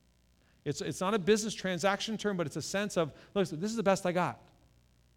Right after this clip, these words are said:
Do you want it or not? Do you wanna stop relying on yourself and receive me?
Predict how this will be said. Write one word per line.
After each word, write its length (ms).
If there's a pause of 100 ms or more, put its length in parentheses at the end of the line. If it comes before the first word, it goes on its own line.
(840)
Do 80
you 40
want 200
it 80
or 80
not? 300 (960)
Do 80
you 40
wanna 140
stop 420
relying 320
on 80
yourself 600 (760)
and 100
receive 400
me? 300